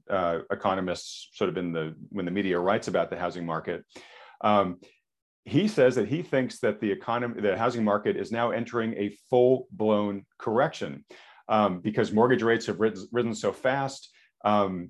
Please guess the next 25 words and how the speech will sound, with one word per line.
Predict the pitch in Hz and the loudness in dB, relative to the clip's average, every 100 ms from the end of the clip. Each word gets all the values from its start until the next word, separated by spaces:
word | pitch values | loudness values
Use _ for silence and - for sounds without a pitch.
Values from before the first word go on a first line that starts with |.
| - 107 | -6 -2
that | 98 | 0
he's | 98 90 | 0 -4
seeing, | - 110 107 101 101 | 0 4 4 2 0
you | 98 | -2
know, | 80 | -2
fast | - 113 113 | 0 0 0
shrinking | - 117 107 98 | -2 -4 -4 -6
sales | - 131 131 | 0 0 0
volume. | 135 131 131 131 131 127 | 2 2 2 0 -2 -4
And | 107 | -4
I | 104 | -4
think | - 170 | -4 -6
it's | - - | -6 -4
something | - 185 190 165 | -4 -2 0 0
like | 113 98 92 | 2 2 0
nineteen | 101 98 131 - 147 143 | -2 -2 -2 -4 -4 -4
percent | - 113 - 117 127 117 | -6 -8 -4 -2 -2 -4
of | 85 | -4
listings | 92 104 143 147 160 - _ _ - _ _ _ _ | -2 -2 -4 -6 -6 -12 _ _ -20 _ _ _ _
in | 123 127 | 2 4
May, | 120 127 151 151 143 _ | 4 2 2 -4 -8 _
uh, | 117 117 117 117 107 | 2 4 4 2 -4
had | - 113 - | -4 -4 2
price | 120 123 - | 4 4 2
reductions | 101 95 - - 87 - | 0 0 0 -6 -10 -12